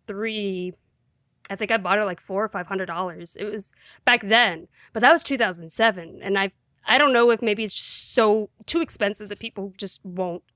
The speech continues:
be able to afford it. I have no idea how much it costs now. If, if they were to s-, just straight up sell it to you, I have no idea. <clears throat> But, um, that was very disappointing.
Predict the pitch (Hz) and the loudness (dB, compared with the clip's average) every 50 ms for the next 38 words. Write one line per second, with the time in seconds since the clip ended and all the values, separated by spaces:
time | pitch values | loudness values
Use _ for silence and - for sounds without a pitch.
0 | _ _ _ _ _ - 233 226 202 196 - - 196 175 - - - 190 175 196 | _ _ _ _ _ 2 2 4 2 2 -2 -2 -4 -4 -4 -8 -10 -8 -6 -4
1 | 220 277 320 339 - - - 196 180 180 180 190 196 190 180 170 165 165 165 180 | -2 0 0 -2 -2 -4 -8 -8 -8 -6 -4 -2 0 0 0 -2 -4 -6 -8 -10
2 | 120 - - - _ _ _ _ _ _ _ _ _ _ _ _ _ _ _ _ | -10 -10 -12 -14 _ _ _ _ _ _ _ _ _ _ _ _ _ _ _ _
3 | _ - 190 180 180 139 - 202 - - 196 185 175 - - 196 175 180 - - | _ -6 -6 -6 -6 -6 -8 -12 -12 -12 -12 -8 -8 -6 -6 -6 -6 -4 0 0
4 | 247 196 - - - - 262 269 - - 240 196 262 240 220 196 180 226 233 226 | 0 0 -2 -6 0 2 2 2 2 0 2 4 4 4 4 2 2 2 4 4
5 | 214 208 214 180 - - - - - 185 185 - - - 202 190 180 170 - - | 2 0 -2 -4 -4 -2 -4 -4 -6 -6 -4 -4 -4 -4 -4 -4 -6 -6 -6 -8
6 | - 180 - - - - 190 - - 170 175 185 175 180 190 190 180 175 165 165 | -8 -6 -8 -10 -12 -12 -14 -12 -10 -8 -10 -8 -8 -6 -6 -6 -6 -6 -6 -8
7 | 165 165 170 170 165 165 _ _ _ _ _ _ _ _ _ _ _ _ _ _ | -10 -10 -12 -14 -14 -16 _ _ _ _ _ _ _ _ _ _ _ _ _ _
8 | _ _ _ _ _ _ _ - 349 403 427 370 320 - _ _ _ 214 _ - | _ _ _ _ _ _ _ 6 10 10 10 10 8 4 _ _ _ -12 _ -2
9 | 208 202 202 202 202 202 202 196 196 202 202 220 - 214 196 185 - 196 180 170 | 0 2 2 2 2 0 0 0 0 0 0 -2 -2 -4 -6 -6 -6 -6 -6 -6
10 | 165 160 - - - 190 - - - - 214 | -6 -8 -10 -10 -10 -12 -16 -16 -14 -14 -16